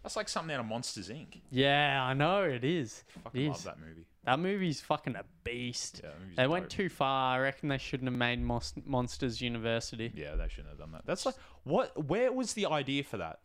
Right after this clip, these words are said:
Speaker 2: <laughs> I don't know.
Speaker 1: They go from, oh, it's like, that's not even a good idea.
Speaker 2: <laughs> Yeah.
Speaker 1: They could have done so much more. Like, they could have said, "Oh, what did they do after?"
Speaker 2: Or, "How did that start?"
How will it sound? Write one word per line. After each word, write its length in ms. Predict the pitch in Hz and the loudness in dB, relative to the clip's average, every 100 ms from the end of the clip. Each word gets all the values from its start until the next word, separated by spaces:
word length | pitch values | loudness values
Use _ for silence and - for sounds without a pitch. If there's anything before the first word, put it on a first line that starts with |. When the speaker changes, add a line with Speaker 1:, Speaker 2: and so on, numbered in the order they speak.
| - | -8
Speaker 2:
<laughs> 200 | - - | -6 0
I 100 | 180 - | 0 0
don't 500 | - 156 131 147 - | -2 0 0 -2 -2
know. 160 | 147 - - | -4 -2 -4
Speaker 1:
They 220 | 135 175 180 | 2 2 4
go 240 | 196 208 | 2 0
from, 460 | - 202 185 180 170 - - | 0 -2 0 0 0 -4 -4
oh, 240 | 139 107 90 - - - - | -6 -6 -8 -2 0 2 0
it's 140 | 151 | 0
like, 160 | 190 180 - - - - - - - - - - | 0 0 -4 -16 -16 -16 -18 -20 -20 -20 -20 -6
that's 240 | 226 - 208 | -4 -2 -2
not 220 | 226 262 | 0 0
even 260 | 269 214 | 0 0
a 60 | 185 | -2
good 300 | 113 147 202 | 0 0 2
idea. 440 | 156 123 175 180 - | 0 -2 -4 -4 -8
Speaker 2:
<laughs> 460 | - - - - 254 | -10 -6 -4 2 4
Yeah. 240 | - 226 - 208 | 4 2 0 0
Speaker 1:
They 160 | 170 190 | 0 0
could 160 | - 240 | -2 -4
have 80 | |
done 160 | 226 220 | -4 -4
so 160 | - 208 | -2 0
much 200 | 202 - | 0 -2
more. 140 | 208 | -2
Like, 160 | 160 156 - - - | -2 -4 -8 -12 -4
they 100 | 160 | -4
could 120 | 175 | -4
have 80 | 170 | -4
said, 220 | - 160 | -2 0
"Oh, 320 | 147 151 90 - - | 2 2 0 -6 -14
what 160 | 92 95 | -8 -8
did 120 | 113 | -4
they 140 | 135 | -4
do 220 | 135 135 123 | -4 -4 -4
after?" 380 | 143 170 - - - - - - | -6 -8 -10 -10 -10 -12 -10 2
Speaker 2:
Or, 380 | 175 165 160 - - - - | 4 6 4 0 -10 -10 2
"How 240 | 123 135 | 4 4
did 200 | 151 165 165 | 2 2 2
that 220 | 180 - | 2 0
start?" 640 | - - 202 262 143 | 0 4 6 4 2